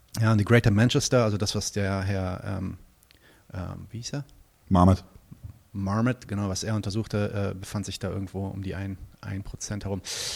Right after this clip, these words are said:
Speaker 1: Ähm, ja, crazy,
Speaker 2: Derb.
Speaker 1: crazy, crazy, crazy shit. Aber ein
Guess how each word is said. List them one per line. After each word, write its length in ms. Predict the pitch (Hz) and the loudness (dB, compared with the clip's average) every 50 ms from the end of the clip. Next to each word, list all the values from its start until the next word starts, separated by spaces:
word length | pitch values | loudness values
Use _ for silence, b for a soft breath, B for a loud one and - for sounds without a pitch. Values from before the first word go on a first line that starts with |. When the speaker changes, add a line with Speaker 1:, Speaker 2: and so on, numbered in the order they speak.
| B B B B | B B B B
Speaker 1:
Ähm, 460 | - 120 120 117 117 113 113 113 113 - - - - _ _ _ _ _ _ _ _ _ _ _ _ _ _ _ _ _ _ _ | 0 2 2 4 4 4 2 2 0 -2 -8 -16 -20 _ _ _ _ _ _ _ _ _ _ _ _ _ _ _ _ _ _ _
ja, 160 | - 123 98 - _ _ _ _ _ _ _ _ _ _ - - | -4 -4 -4 -4 _ _ _ _ _ _ _ _ _ _ -16 -12
crazy, 400 | - - - 120 131 143 127 127 | -6 0 2 4 4 4 4 4
Speaker 2:
Derb. 260 | 95 85 82 - - | 4 4 4 2 0
Speaker 1:
crazy, 560 | - - 123 120 123 127 117 123 131 120 - - | -2 2 4 4 4 4 4 2 0 -2 -2 -6
crazy, 600 | - - - 113 107 107 107 104 107 107 - - _ _ _ | -6 -4 0 0 2 2 2 0 0 -2 -4 -8 _ _ _
crazy 440 | - - 101 98 95 95 98 92 - - _ | -4 -2 -2 0 0 -2 -2 -4 -6 -8 _
shit. 380 | - - - 101 - - - - - - - | -12 -8 -6 -8 -8 -8 -12 -16 -16 -14 -6
Aber 340 | - 117 107 110 120 123 120 | -2 0 2 2 2 2 0
ein 320 | 107 107 107 107 104 107 | 0 0 2 2 0 0